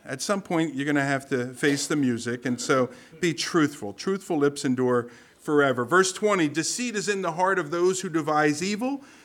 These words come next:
but those who plan peace have joy." I think this is an interesting verse here. It gives us this idea that the wicked, those that aren't walking with God, they have a heart of deception and guile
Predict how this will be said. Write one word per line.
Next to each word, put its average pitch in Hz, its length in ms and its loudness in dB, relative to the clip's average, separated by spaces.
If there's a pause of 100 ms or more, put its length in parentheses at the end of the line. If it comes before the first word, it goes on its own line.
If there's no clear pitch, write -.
(120)
but 147 180 2
those 208 380 2
who 208 100 -2
plan 190 540 -2
peace 139 640 -2 (320)
have 143 600 0
joy." 120 480 -2 (160)
I 107 40 -18
think 127 200 -10
this 131 180 -6
is 131 140 -6
an 131 80 -2
interesting 123 720 -4 (120)
verse 151 300 0
here. 117 240 -2 (220)
It 151 140 -4
gives 214 200 0
us 214 140 -2
this 202 200 -4
idea 180 360 2
that 170 200 -2
the 170 100 0
wicked, 160 720 -4 (540)
those 196 280 2
that 214 120 6
aren't 190 300 4
walking 180 380 2
with 156 180 2
God, 170 200 6
they 170 100 6
have 165 120 6
a 160 80 4
heart 196 320 4
of 170 140 2
deception 208 800 -2 (320)
and 151 260 0
guile 147 680 0